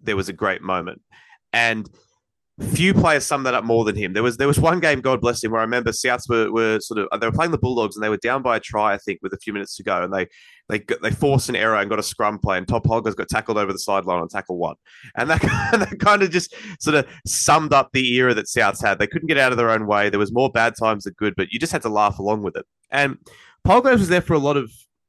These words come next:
a lot of good moments as well in that oh five season. If you remember, that's the first season that Souths don't get the wooden spoon upon readmission, excluding oh two when they were the worst team, but the Bulldogs had all their points deducted.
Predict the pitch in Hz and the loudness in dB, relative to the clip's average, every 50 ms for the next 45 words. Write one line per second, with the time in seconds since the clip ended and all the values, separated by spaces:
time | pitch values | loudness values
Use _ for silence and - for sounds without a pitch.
0 | _ _ - 135 131 143 175 165 127 - - 139 165 139 143 127 120 120 113 113 | _ _ -4 -2 0 0 0 0 -2 -2 0 0 0 2 2 0 0 0 -4 -8
1 | 117 98 104 120 131 135 131 123 - - 110 110 101 - 113 98 101 - - 147 | -4 0 2 2 2 2 0 0 0 0 0 -2 0 0 0 0 0 0 0 -2
2 | 143 127 123 123 117 135 135 135 151 165 160 143 131 165 196 - - 196 - - | -2 -2 -2 -6 -2 -2 -2 0 0 0 0 2 0 0 0 -2 -4 -6 -4 0
3 | 160 147 143 139 - - 127 120 123 113 - 104 87 85 - - _ _ _ _ | 0 0 0 0 -2 -2 0 0 0 0 -4 -6 -8 -8 -12 -20 _ _ _ _
4 | _ _ _ _ - - 120 110 - - - 127 120 113 - - - _ _ _ | _ _ _ _ -2 -2 -2 -2 -2 -4 -2 0 0 0 0 -4 -14 _ _ _
5 | _ _ - 127 117 110 - _ - 120 - - 110 104 104 90 98 - - - | _ _ 0 2 2 0 -2 _ -6 -6 -4 -2 -2 -2 -4 -4 -6 -6 -2 0
6 | 123 123 95 73 65 50 - - - 113 110 104 107 110 101 98 120 - - - | 0 0 0 -2 -8 -16 -8 -2 0 0 0 2 0 0 0 0 -2 -4 -4 -6
7 | 101 - - - - 147 139 120 120 107 104 98 - - 120 110 98 90 98 98 | -8 -8 -8 -4 -2 -2 0 0 0 0 0 -2 -2 -4 -6 -4 -4 -4 -2 -2
8 | 101 104 104 120 117 107 104 98 101 95 92 - - - 101 90 82 85 - - | -2 0 0 0 0 0 -2 -2 -4 -4 -4 -6 -6 -6 -6 -6 -6 -8 -8 -4
9 | - - 107 92 90 90 87 - - - - - 101 95 95 92 85 - - 98 | -4 -2 -2 -2 -4 -6 -6 -10 -18 -18 -12 -8 -6 -4 -2 -2 -2 -2 -2 -4
10 | 85 - - 92 85 - - _ - - | -4 -6 -10 -12 -12 -12 -14 _ -20 -20